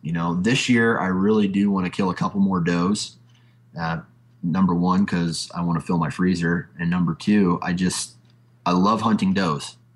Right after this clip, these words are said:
You know, I don't know, there's some, it's not necessarily the kill itself, but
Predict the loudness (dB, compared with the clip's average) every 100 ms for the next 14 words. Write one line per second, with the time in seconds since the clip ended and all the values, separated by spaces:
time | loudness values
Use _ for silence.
0 | -12 -6 -4 -4 -8 -18 -20 -20 -20 -20
1 | -20 _ -2 2 2 0 -4 -6 -4 -2
2 | -2 -4 -4 -2 -2 -4 -8 -12 -6 -2
3 | -2 -2 -8 -10 -4 -2 -2 -4 _ _
4 | _ -4 -2 -2 -4